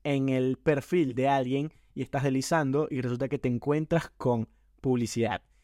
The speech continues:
Y me ha pasado que yo digo, "Dios mío, ¿qué hace esta persona publicando esto?". Resulta que es una publicidad que me metieron mientras deslizaba de foto en foto de la persona. Y pues nada, si llegaste hasta aquí, quiero saber tu opinión sobre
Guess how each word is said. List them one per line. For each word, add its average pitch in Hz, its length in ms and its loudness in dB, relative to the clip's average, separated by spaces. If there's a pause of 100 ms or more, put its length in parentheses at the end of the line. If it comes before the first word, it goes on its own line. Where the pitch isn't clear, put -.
(320)
Y 143 80 0
me 135 100 2
ha 131 60 2
pasado 156 340 2
que - 80 -4
yo 127 100 2
digo, 120 120 0
"Dios 104 160 -4
mío, 160 180 -2
¿qué 131 80 -4
hace - 120 -8
esta - 140 -4
persona 123 280 -4
publicando 117 420 -2
esto?". 175 380 0
Resulta 135 320 0
que 135 60 -4
es 139 60 -2
una 147 140 0
publicidad 135 480 0 (360)
que 127 120 -2
me 120 100 0
metieron 131 460 0
mientras 123 460 -2 (260)
deslizaba 127 600 2
de 127 140 0
foto 131 280 -2
en 123 100 -2
foto 120 460 -2
de 123 140 -2
la 107 100 -2
persona. - 400 -10 (540)
Y 196 100 0
pues 170 160 0
nada, 123 160 -2
si 160 120 0
llegaste 175 260 2
hasta 165 140 -2
aquí, 165 140 -8
quiero 170 160 -2
saber 170 200 0
tu - 80 -2
opinión 143 420 -2 (300)
sobre 123 800 0